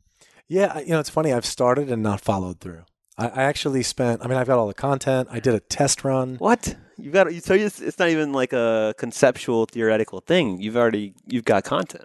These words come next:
Speaker 1: Yeah, I've got all the content.
Speaker 2: Okay.
Speaker 1: I mean, I'm at the point where I could write a book on it.
Speaker 2: So let's do the
Speaker 1: And
Speaker 2: challenge. Let's do a Fail On challenge where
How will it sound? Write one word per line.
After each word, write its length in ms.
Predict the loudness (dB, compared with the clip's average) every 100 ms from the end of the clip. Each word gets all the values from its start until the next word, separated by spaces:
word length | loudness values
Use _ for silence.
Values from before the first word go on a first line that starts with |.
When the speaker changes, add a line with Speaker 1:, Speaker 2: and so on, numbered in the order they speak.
| -8
Speaker 1:
Yeah, 300 | -6 -6 -6
I've 120 | -2
got 140 | 0 0
all 100 | -4
the 80 |
content. 400 | -8 -10 -8 -4
Speaker 2:
Okay. 160 | 0 2
Speaker 1:
I 20 |
mean, 120 | 2
I'm 80 | 2
at 80 | 2
the 60 | 2
point 80 | -2
where 40 |
I 40 | 0
could 80 | 0
write 120 | -2
a 40 |
book 240 | -4 -6 -4
on 200 | -6 -8
it. 120 | -16 _ _ _
Speaker 2:
So 140 | -2 2
let's 120 | 2
do 60 | 2
the 60 | -2
Speaker 1:
And 80 | 0
Speaker 2:
challenge. 440 | -2 0 -2 -2
Let's 160 | -4 0
do 100 | -2
a 40 |
Fail 220 | 0 0
On 100 | 0
challenge 380 | -2 -2 -2 0
where 300 | 0 0 -2